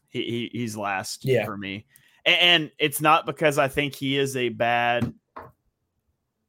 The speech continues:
Speaker 1: defensive coordinator. I certainly don't. I don't think he's the best, um, but I think he's, like, a top five defensive coordinator. And I think that he's done a really good job i-, in Dallas, but I'm a fan of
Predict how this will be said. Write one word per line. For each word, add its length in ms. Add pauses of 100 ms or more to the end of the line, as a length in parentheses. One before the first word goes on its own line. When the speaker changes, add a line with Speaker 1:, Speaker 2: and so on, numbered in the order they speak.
Speaker 1:
defensive 480
coordinator. 500
I 80
certainly 460
don't. 340 (180)
I 140
don't 160
think 160
he's 300
the 80
best, 640 (480)
um, 460 (240)
but 80
I 80
think 200
he's, 220
like, 160
a 60
top 320
five 240
defensive 440
coordinator. 580 (320)
And 180
I 80
think 320
that 260 (680)
he's 220
done 160
a 60
really 300
good 160
job 380 (160)
i-, 40
in 320
Dallas, 600
but 220 (800)
I'm 200
a 60
fan 480
of 180